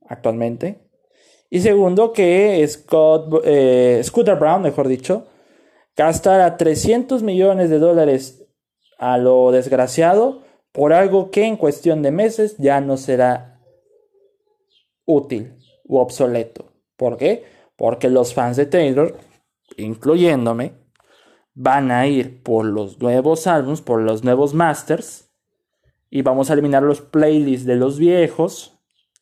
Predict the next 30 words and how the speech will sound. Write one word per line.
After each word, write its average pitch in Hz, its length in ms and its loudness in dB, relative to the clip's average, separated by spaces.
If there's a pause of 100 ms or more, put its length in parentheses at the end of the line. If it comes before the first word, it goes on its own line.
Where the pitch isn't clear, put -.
(1160)
y 123 80 -2
lo 123 80 2
vamos 131 220 -2
a 135 60 -2
dejar 127 500 -2
sin 226 200 -6
dinero. 339 380 0 (540)
<laughs> - 1160 -14
Eso 277 440 2
es 185 220 2
lo 160 300 4
que, 120 640 -4 (1080)
lo 151 220 0
que 151 120 -2
resalta 135 480 0
aquí, 120 240 -6
lo 135 340 0
que 131 140 -2
vale 156 320 0
la 135 180 0
pena 139 240 -2
resaltar. 117 720 -8
Y 131 180 -4
guau, - 360 -2 (720)
qué, 113 240 -14
qué 120 160 -2
bueno 151 460 0
que 147 100 -6
sucedió 147 560 -2
eso, - 360 -10